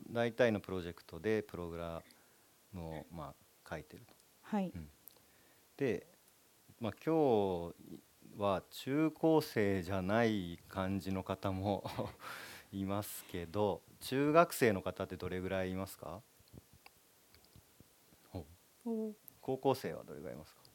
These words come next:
Speaker 1: 中高生でプログラミングを書いたことがある人ってどれぐらいいるんですかね？あ、
Speaker 2: あ。
Speaker 1: でも、まあ、ちらほら
Speaker 2: はい。
Speaker 1: いるっていう感じですかね。
Speaker 2: いらっ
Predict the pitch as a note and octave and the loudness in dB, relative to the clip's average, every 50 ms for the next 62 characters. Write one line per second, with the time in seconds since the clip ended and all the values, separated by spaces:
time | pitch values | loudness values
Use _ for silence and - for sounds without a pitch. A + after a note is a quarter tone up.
0 | - - - _ _ _ _ _ _ _ _ _ _ _ - - - _ _ _ | -20 -20 -20 _ _ _ _ _ _ _ _ _ _ _ -20 -20 -20 _ _ _
1 | - - B2+ C#3+ C#3 - D#3+ D3+ D3+ B2+ G#2+ G2 - - G2 G2+ G2+ G#2 G#2 G2+ | -6 -2 -2 -2 4 6 6 6 6 6 2 2 0 0 0 2 2 4 4 4
2 | G2 G2 G2 G2 G2 G2 G2 G2 G2 F#2+ F2+ - G2+ F#2+ F2+ - - D#2+ D#2 D#2 | 4 2 2 2 0 2 2 0 0 0 -2 -4 -4 -4 -4 -6 -10 -12 -12 -12
3 | D2+ - D#2 D#2+ E2 D#2+ D#2 - - - - - _ - D2+ E2 D#2+ D2+ D#2 D2+ | -12 -10 -8 -6 -6 -6 -6 -10 -14 -18 -20 -18 _ -16 -14 -12 -12 -12 -12 -12
4 | D#2 D#2 D#2 D#2 D2 C#2 - - F2+ E2 D#2+ D#2 - - _ - D2+ D#2 - - | -12 -12 -12 -12 -14 -16 -18 -20 -20 -18 -20 -20 -20 -20 _ -16 -16 -16 -16 -20
5 | _ _ _ - - - - - - - - - _ _ _ _ _ _ _ _ | _ _ _ -20 -20 -20 -20 -20 -20 -20 -20 -20 _ _ _ _ _ _ _ _
6 | _ _ _ _ _ - - - - _ _ _ _ G3+ E3+ D#3 D3 - - - | _ _ _ _ _ -20 -20 -20 -20 _ _ _ _ -8 -8 -8 -10 -14 -20 -20
7 | - - - - - - - - E2 D#2+ F2 F#2+ E2+ D#2 - - - F2 - F2+ | -20 -20 -20 -20 -12 -8 -8 -6 -6 -4 -4 -4 -4 -4 -8 -12 -14 -12 -10 -10
8 | E2 - - F#2+ F2+ D#2+ D2+ - - - - F#3+ F3 E3+ E3+ - - E2 E2+ E2+ | -10 -10 -10 -8 -8 -8 -10 -12 -16 -8 -6 -6 -6 -6 -8 -12 -14 -14 -14 -14
9 | - - - - G3+ F3+ | -14 -14 -12 -10 -8 -8